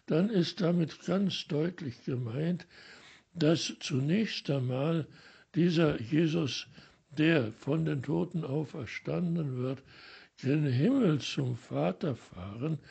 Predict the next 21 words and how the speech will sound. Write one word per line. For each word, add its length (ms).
Ja, 180
heute 280
ist 280
Donnerstag 800
der 140
fünften 520
Osterwoche 880
und 400
nächsten 640
Donnerstag, 840
am 260
Donnerstag 680
der 160
sechsten 560
Osterwoche, 1000
werden 460
wir 180
das 180
Fest 500
der 140
Himmelfahrt 920